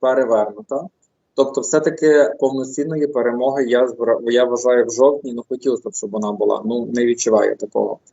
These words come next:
І от листопад знов йде як місяць процесний, так? Тобто знов певні процеси будуть в жовтні,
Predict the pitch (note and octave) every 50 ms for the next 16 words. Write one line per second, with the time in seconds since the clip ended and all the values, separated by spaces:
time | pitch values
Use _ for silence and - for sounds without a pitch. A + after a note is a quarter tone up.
0 | _ _ _ _ _ - B2 B2+ B2 B2+ - - B2+ C3+ - - F3 F3+ F3+ E3
1 | C#3+ - - - C#3+ D#3 D#3+ D#3+ D3 C#3 B2+ B2 - C3+ C#3 C#3+ C#3+ C#3+ C3 -
2 | - - B2+ B2 B2 - C3+ B2+ B2 - - - G#2+ G2+ - - _ B2 B2 B2+
3 | B2+ - C3 A#2 - - B2 A#2+ A2+ A#2 C3 C#3 C3+ A#2+ - - B2 A#2+ A#2 A2+
4 | A2 - A2 A2+ - - - B2+ A#2+ A2+ - - A2+ G#2 A2 A2+ G#2+ A2 A2 -
5 | _ _ _ _ _ _ _ _ _ _ _ _ _ A2+ A2 G#2 C3+ C3+ B2 -
6 | - A2+ A2+ G#2+ A2